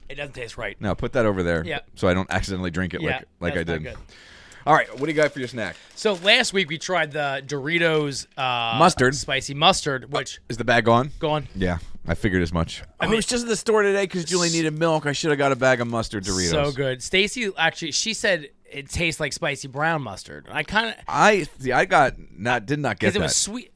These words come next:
Speaker 1: Spicy brown isn't sweet.
Speaker 2: No.
Speaker 1: There was a little sweetness to
Speaker 2: I
Speaker 1: it.
Speaker 2: got, again, my, I think it tastes just like
Speaker 1: Yes.
Speaker 2: the Chinese restaurant mustard.
Speaker 1: I agree. So this week we're gonna try the tangy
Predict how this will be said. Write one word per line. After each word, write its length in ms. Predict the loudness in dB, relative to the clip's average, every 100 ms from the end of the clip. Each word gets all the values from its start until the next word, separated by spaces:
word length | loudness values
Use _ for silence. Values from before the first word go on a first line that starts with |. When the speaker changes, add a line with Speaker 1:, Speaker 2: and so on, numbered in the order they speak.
| -14
Speaker 1:
Spicy 360 | -4 -2 -2
brown 260 | 0 4 4
isn't 180 | 2 -6
sweet. 300 | -8 -2 4
Speaker 2:
No. 120 | 6
Speaker 1:
There 80 | 8
was 100 | 6
a 40 |
little 280 | 2 4 2
sweetness 460 | 2 -2 -4 -4 -4
to 120 | 0
Speaker 2:
I 60 | 2
Speaker 1:
it. 40 |
Speaker 2:
got, 200 | 6 6 4
again, 420 | 0 2 2 2
my, 440 | 0 2 4 2 0 -8 _ _ -4
I 80 | 0
think 120 | 0
it 80 | 2
tastes 240 | 0 0
just 280 | 0 0 2
like 160 | 2 2
Speaker 1:
Yes. 240 | 2 0
Speaker 2:
the 80 | 0
Chinese 440 | 0 0 0 0 2
restaurant 600 | 2 2 2 2 2 0 -10 -4
mustard. 340 | -4 -2 -8 -6
Speaker 1:
I 100 | -6
agree. 220 | -6 -8
So 240 | -4 -4 0
this 320 | 2 2 2
week 280 | 2 2 2
we're 80 | 0
gonna 160 | 0
try 260 | -2 0 0
the 100 | -2
tangy 640 | -4 -6 -6 -6 -10 -12